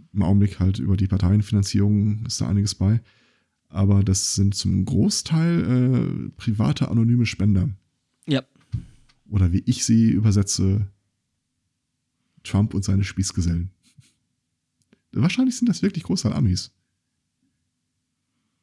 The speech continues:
Speaker 1: Das ist meine Theorie. Und ich bin bereit, sie ohne jeglichen Beleg weiter zu behaupten.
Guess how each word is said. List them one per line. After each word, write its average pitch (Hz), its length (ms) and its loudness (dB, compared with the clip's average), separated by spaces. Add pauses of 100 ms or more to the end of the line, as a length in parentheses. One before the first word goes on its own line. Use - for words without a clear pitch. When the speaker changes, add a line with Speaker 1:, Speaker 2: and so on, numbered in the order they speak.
Speaker 1:
Das - 100 -20
ist - 40 -20
meine 95 200 0
Theorie. 92 420 -2 (1500)
Und - 360 -2
ich 151 120 -6
bin 127 140 0
bereit, 104 280 0
sie 98 200 0
ohne 95 280 2
jeglichen 87 600 -2
Beleg 85 320 -2
weiter - 200 -4
zu - 140 -12
behaupten. 85 360 -6